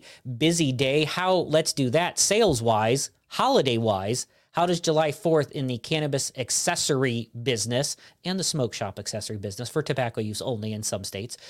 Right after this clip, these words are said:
in the smoke shop tobacco business, how is July fourth as a sales here for you? And then I'll show you some national figures here in a second.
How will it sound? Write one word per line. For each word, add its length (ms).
in 100
the 80
smoke 340
shop 280
tobacco 420
business, 400
how 240
is 80
July 300
fourth 360
as 160
a 80
sales 380
here 200
for 120
you? 440
And 80
then 100
I'll 60
show 160
you 100
some 160
national 380
figures 380
here 120
in 80
a 40
second. 340